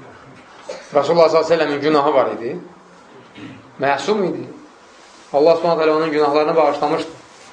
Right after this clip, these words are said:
Peyğəmbər sallallahu əleyhi və səlləm bu duanı, bu zikirləri ümmətə öyrədirdi. Öyrədirdi ki, həm özlərinin günahlarına görə Allahdan bağışlanma deyəsinlər, daim pak olsunlar,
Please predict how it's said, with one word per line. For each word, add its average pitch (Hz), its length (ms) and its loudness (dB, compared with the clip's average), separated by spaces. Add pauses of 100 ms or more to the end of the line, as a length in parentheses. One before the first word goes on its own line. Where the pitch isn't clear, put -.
(720)
Peyğəmbər 151 380 2
sallallahu 156 260 2
əleyhi - 0 -
və 156 40 2
səlləm 143 200 0 (1300)
bu 151 120 0
duanı, 139 400 2 (160)
bu 147 60 0
zikirləri 139 600 0
ümmətə 139 320 0
öyrədirdi. - 480 2 (1400)
Öyrədirdi 160 500 4
ki, 151 160 -4
həm 151 260 0 (520)
özlərinin 175 560 4
günahlarına 147 580 2
görə 135 240 4
Allahdan 131 360 0
bağışlanma 123 520 0
deyəsinlər, 120 500 -2 (760)
daim 139 480 4
pak 151 240 2
olsunlar, 123 500 -2